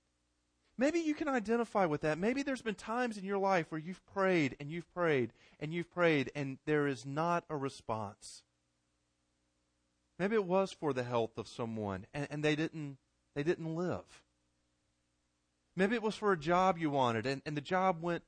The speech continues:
to someone else. Maybe it was for your kids to get on the right track and, and they've taken the wrong one. Why is it that Jesus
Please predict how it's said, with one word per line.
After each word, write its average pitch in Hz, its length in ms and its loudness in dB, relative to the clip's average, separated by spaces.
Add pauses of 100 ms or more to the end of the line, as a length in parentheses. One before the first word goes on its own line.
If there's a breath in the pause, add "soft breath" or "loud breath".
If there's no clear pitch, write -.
to 151 80 -8
someone 151 400 -2
else. 143 220 0
Maybe 190 180 -2
it 214 80 -8
was 202 120 -6
for 214 120 -6
your 180 140 -2
kids 175 420 -4
to - 60 -18
get 151 140 -4
on 170 120 -2
the 156 60 -4
right 147 260 -2
track 143 420 0 (320 soft breath)
and, 170 160 0
and 165 120 -2
they've 180 180 2
taken 170 500 -6 (280)
the 156 80 0
wrong 160 480 0
one. 90 200 -12 (3000)
Why 233 160 -8
is 247 240 -2
it 180 100 -4
that 160 100 -10
Jesus 170 580 -6